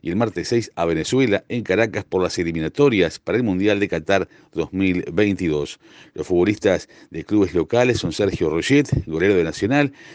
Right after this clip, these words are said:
Giovanni González, Joaquín Piquerés y Facundo Torres de Peñarol y el goleador de Liverpool, Juan Ignacio Ramírez. Serena Williams, quien cumplirá cuarenta años en septiembre, decidió inscribirse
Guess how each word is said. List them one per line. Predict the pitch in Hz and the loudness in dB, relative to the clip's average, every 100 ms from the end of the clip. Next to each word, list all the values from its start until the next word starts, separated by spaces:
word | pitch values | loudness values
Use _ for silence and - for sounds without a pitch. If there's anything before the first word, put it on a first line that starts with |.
| - | -10
Giovanni | 92 95 101 92 | -2 2 2 2
González, | 82 - 147 127 - - - - | 0 2 2 0 -2 -10 -14 -4
Joaquín | 87 110 107 | -2 -2 -2
Piquerés | 87 82 98 107 - - | -2 2 2 0 -8 -14
y | - | -10
Facundo | 90 - 101 80 | -6 -2 0 0
Torres | 107 92 | -2 -2
de | 92 | -2
Peñarol | 90 120 123 143 135 | 0 0 4 4 2
y | - 101 | 0 0
el | |
goleador | 104 127 101 110 104 | 2 2 4 4 4
de | |
Liverpool, | 101 127 98 90 85 76 _ _ _ | 2 2 0 0 -2 -2 _ _ _
Juan | - 123 123 | -2 -2 -2
Ignacio | - 85 98 110 107 95 - | -6 0 0 2 2 2 0
Ramírez. | 85 90 90 76 57 - - _ _ _ _ _ _ - | -2 0 0 -2 -6 -10 -14 _ _ _ _ _ _ -16
Serena | - - 143 135 | -2 2 4 4
Williams, | 120 135 110 87 82 - - | 4 4 4 2 -4 -10 -16
quien | - 98 90 | -6 -4 -4
cumplirá | 101 87 92 110 | -4 -2 0 0
cuarenta | 85 104 92 98 | 0 0 2 0
años | 101 82 | 0 0
en | 98 | 0
septiembre, | 82 76 107 92 80 | -2 0 0 2 2
decidió | 82 92 92 107 | 0 0 2 2
inscribirse | 92 90 110 113 113 101 | 2 2 2 2 2 2